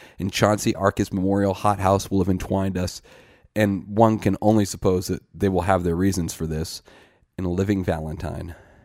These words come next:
And, okay, it might not all play out exactly that way,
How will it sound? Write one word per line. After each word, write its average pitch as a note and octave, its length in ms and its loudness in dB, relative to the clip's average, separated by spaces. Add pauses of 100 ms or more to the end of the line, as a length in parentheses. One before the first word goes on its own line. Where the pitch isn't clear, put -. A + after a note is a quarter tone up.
(500)
And, A2+ 440 0 (1500)
okay, - 260 -4 (720)
it - 180 -4
might B2 400 0
not G#2 320 -2
all F#2+ 180 2
play F2+ 220 -4
out E2+ 160 -4
exactly D#2+ 420 -6
that D2 220 -8
way, F2+ 260 -2